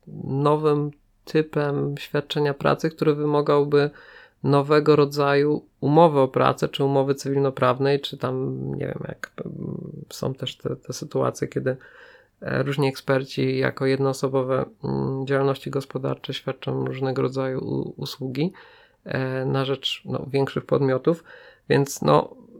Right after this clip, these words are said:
to, to nie jest coś istotowo różnego i, i odrębnego, to jest po prostu kwestia tego, że, znaczy, ja tak przynajmniej osobiście uważam, że ewentualnie można wprowadzić, e, przepisy, które,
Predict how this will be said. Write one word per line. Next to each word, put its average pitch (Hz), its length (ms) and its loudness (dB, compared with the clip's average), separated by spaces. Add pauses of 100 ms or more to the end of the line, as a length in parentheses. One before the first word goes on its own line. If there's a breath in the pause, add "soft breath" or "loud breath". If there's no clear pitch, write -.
(180)
to, - 120 -2
to - 160 -2
nie 170 180 8
jest 220 320 6
coś 175 340 0
istotowo 165 640 4
różnego 156 880 0 (540)
i, - 460 -4
i - 60 -10
odrębnego, 147 760 2
to 135 200 0
jest 170 180 2
po 175 100 -12
prostu - 300 -4
kwestia - 440 -2 (360)
tego, 143 540 2
że, 160 480 -4 (160 soft breath)
znaczy, - 220 -2
ja 156 120 4
tak 143 140 -2
przynajmniej 135 340 -2
osobiście 135 380 -6
uważam, 131 360 -2
że 139 80 -4
ewentualnie 147 680 0
można 151 320 2
wprowadzić, 139 680 -2 (560 soft breath)
e, 135 460 0
przepisy, - 540 0
które, 151 680 2